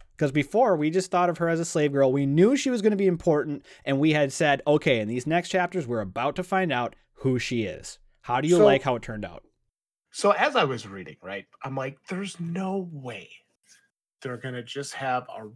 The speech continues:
Speaker 2: random slave girl be Luthien's, Lu-, be Luthien's love interest."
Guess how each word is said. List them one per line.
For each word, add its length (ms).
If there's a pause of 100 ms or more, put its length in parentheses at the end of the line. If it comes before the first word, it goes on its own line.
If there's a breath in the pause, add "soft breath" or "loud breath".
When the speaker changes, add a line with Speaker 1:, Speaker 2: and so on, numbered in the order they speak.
(240)
Speaker 2:
random 640
slave 600
girl 420 (180)
be 140
Luthien's, 640 (400)
Lu-, 280
be 160
Luthien's 580
love 220
interest." 500